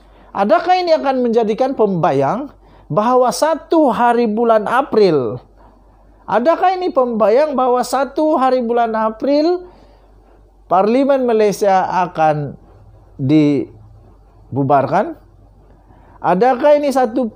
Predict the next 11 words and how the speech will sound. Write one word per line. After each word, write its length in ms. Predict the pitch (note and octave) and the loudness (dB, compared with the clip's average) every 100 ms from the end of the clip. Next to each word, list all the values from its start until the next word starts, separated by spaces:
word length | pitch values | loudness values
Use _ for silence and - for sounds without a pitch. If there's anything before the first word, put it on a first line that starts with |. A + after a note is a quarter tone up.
| - | -6
pembayang 960 | A#3 A3+ A3 G3 C4 D#4 E4 D4+ C4 A3+ | -2 -2 -2 -2 0 2 2 0 -2 -2
besar 640 | C4+ - - E4 F#4 C#4+ G#3+ | -4 -6 -6 -2 0 0 0
daripada 640 | A3 A3 G#3+ G#3+ G#3 A#3+ | 2 2 0 -2 -2 -4
Perdana 420 | A#3+ G3+ G#3 G3 | -6 -4 -2 -2
Menteri, 720 | F#3+ F#3+ F#3+ F3 G#3+ D4+ F4 F4+ - - - - - - - - | -2 -2 -4 -4 -2 0 -2 -6 -20 -20 -20 -20 -20 -20 -20 -2
kiasan 720 | A3 B3 A#3+ - B3+ F#3 D3+ | 2 4 2 2 2 2 0
daripada 480 | E3 E3+ F3 F3 F3 | 0 0 0 -2 -2
Perdana 380 | E3 D#3+ D#3+ | -2 0 0
Menteri 400 | D#3 D#3+ A3 A#3 | -2 -4 -4 -2
menunjukkan 680 | F#3+ E3+ D#3 G#3 B3 B3 A#3 | -2 -2 -2 -4 -2 -2 0
bahawa 600 | E3 D3+ C3+ D3+ D#4 E4 | -2 0 0 -2 -2 -6